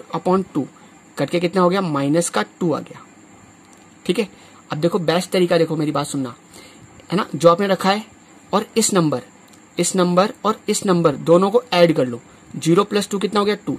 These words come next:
तो आपको टू रखना पड़ेगा। बात समझ में आएगी आपको? इन दोनों numbers को ऐड कर लो, ज़ीरो प्लस टू कितना हो गया, टू, रख लो। देखो कितना हो गया, Minus का फ़ोर, बस आपको एक ही value ढूंढनी है। अब फिर, है ना?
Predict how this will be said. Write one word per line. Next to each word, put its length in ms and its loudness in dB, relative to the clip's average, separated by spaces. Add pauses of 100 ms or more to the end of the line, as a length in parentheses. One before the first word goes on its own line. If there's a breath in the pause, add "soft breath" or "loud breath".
तो 60 -6
आपको 180 -4
टू 200 0
रखना 220 2
पड़ेगा। 280 -4 (1160)
बात 120 -6
समझ 120 -2
में 100 0
आएगी 120 0
आपको? 240 -2 (480 loud breath)
इन 100 2
दोनों 180 4
numbers 280 2
को 120 2 (100)
ऐड 200 4
कर 80 0
लो, 160 -4
ज़ीरो 280 2
प्लस 360 -4
टू 100 -4 (200)
कितना 200 0
हो 80 4
गया, 140 -2
टू, 200 -4 (520)
रख 100 -6
लो। 120 6
देखो 160 2
कितना 220 -2
हो 60 4
गया, 160 0 (440 loud breath)
Minus 300 2
का 120 2
फ़ोर, 340 0
बस 120 -2
आपको 300 0 (180)
एक 180 0
ही 120 2
value 180 4
ढूंढनी 280 0
है। 60 -2
अब 120 -8 (160)
फिर, 160 -4 (120)
है 200 -2
ना? 120 -4